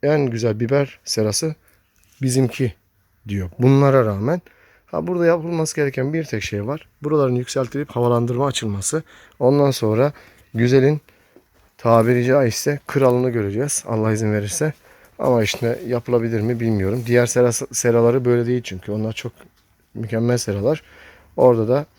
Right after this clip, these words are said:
kullanım hatasıyla karşılaşmamak için zaman zaman kendisini ziyaret ediyorum. Genelden biz burada uzaktan danışmanlıkla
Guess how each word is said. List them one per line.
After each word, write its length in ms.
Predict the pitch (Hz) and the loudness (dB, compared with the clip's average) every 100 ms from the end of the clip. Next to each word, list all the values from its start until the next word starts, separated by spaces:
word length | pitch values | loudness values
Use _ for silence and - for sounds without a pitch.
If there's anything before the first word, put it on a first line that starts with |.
| _ _ _ 147 | _ _ _ -4
kullanım 340 | 135 123 123 | 2 4 2
hatasıyla 640 | 120 113 110 123 123 110 - | 0 0 0 0 2 0 -2
karşılaşmamak 680 | - 113 120 123 120 104 101 | -2 0 2 -2 0 -2 -4
için 240 | - - 147 - - - - | -4 -4 -4 -8 -20 -20 -4
zaman 320 | 120 127 120 | 2 4 4
zaman 280 | 107 123 123 | 2 0 -2
kendisini 460 | 110 113 107 131 | -2 -2 -2 -2
ziyaret 360 | 120 117 120 113 | 0 2 2 0
ediyorum. 340 | 95 104 139 - | -6 -6 -8 -4
Genelden 500 | 131 120 110 127 151 _ _ _ _ _ - | 0 0 2 0 -2 _ _ _ _ _ -8
biz 260 | 127 120 123 | -4 -2 -2
burada 320 | 104 123 - - _ _ 127 | -2 -2 -4 -12 _ _ -6
uzaktan 460 | 123 123 - 127 - - - _ - | -4 -4 -4 -4 -6 -20 -20 _ 0
danışmanlıkla 720 | 117 117 127 131 123 117 | 2 2 2 2 0 0